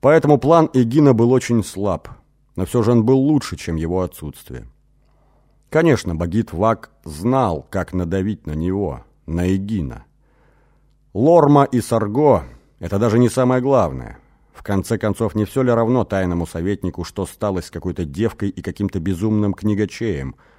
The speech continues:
Другое дело — расчёт на его, Эгина, офицерский долг. Понимает же этот сучий потрох, из какого вашего ведомства берутся тайные советники уездов.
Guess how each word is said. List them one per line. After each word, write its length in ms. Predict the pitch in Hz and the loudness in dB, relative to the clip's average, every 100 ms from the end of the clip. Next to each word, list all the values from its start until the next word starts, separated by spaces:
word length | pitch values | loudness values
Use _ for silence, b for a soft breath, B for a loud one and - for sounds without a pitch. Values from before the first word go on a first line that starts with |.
| b b b b | b b b b
Другое 540 | - 117 120 147 151 | 0 2 6 8 8
дело — 480 | 127 139 135 131 101 - _ _ - | 8 6 8 6 4 -4 _ _ -4
расчёт 520 | 104 110 - 147 127 | -2 -2 0 0 2
на 80 | 123 | 2
его, 300 | 120 143 - | 4 2 2
Эгина, 420 | 113 101 135 127 | -2 0 2 2
офицерский 680 | - 95 101 - 117 - 127 | 0 -6 -6 -4 -6 -6 -10
долг. 520 | 117 156 95 69 - _ _ _ _ _ _ - | 0 0 0 -4 -20 _ _ _ _ _ _ -6
Понимает 540 | 107 113 135 156 143 | -2 0 0 0 0
же 100 | 139 | -2
этот 240 | 139 135 | 0 -4
сучий 320 | - 139 - 131 | -4 -8 -6 -8
потрох, 480 | - 117 92 87 | -4 -4 -4 -10
из 120 | 92 - | -10 -8
какого 380 | 107 113 107 | -6 -2 -2
вашего 360 | 101 104 - 101 | -2 -2 -4 -4
ведомства 540 | 101 101 95 - - | -2 -2 -4 -6 -8
берутся 420 | 90 92 95 - 95 | -6 -4 -6 -8 -6
тайные 360 | 95 87 90 | -4 -2 -4
советники 580 | - 92 85 - 85 104 | -6 -8 -8 -8 -10 -6
уездов. 640 | 107 95 76 64 65 - | -6 -6 -8 -12 -18 -20